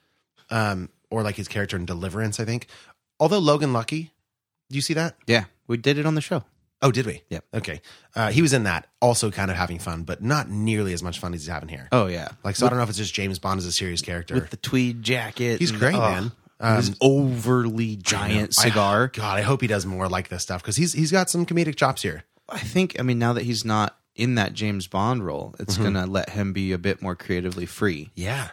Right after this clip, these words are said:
Speaker 2: Which would be cool 'cause, like, apparently the dude's a really good actor.
Speaker 1: I just
Speaker 2: Who
Speaker 1: love it.
Speaker 2: knew?
Speaker 1: Yeah, right. I love his donut analogy, by the
Speaker 2: <laughs>
Speaker 1: way. Like,
Speaker 2: Dude,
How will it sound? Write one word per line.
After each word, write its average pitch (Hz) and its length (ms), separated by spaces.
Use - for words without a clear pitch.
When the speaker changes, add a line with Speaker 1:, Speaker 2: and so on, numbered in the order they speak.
Speaker 2:
Which 110 180
would 120 80
be 139 120
cool - 260
'cause, 104 280
like, 113 320
apparently 123 460
the 113 80
dude's 117 240
a 123 40
really 135 160
good 147 100
actor. 185 340
Speaker 1:
I 143 80
just 202 200
Speaker 2:
Who - 80
Speaker 1:
love 247 120
it. 269 40
Speaker 2:
knew? 427 340
Speaker 1:
Yeah, 120 260
right. 107 200
I 127 60
love 202 220
his 208 120
donut 104 420
analogy, 90 460
by 87 160
the - 60
Speaker 2:
<laughs> - 100
Speaker 1:
way. - 80
Like, 165 240
Speaker 2:
Dude, 247 220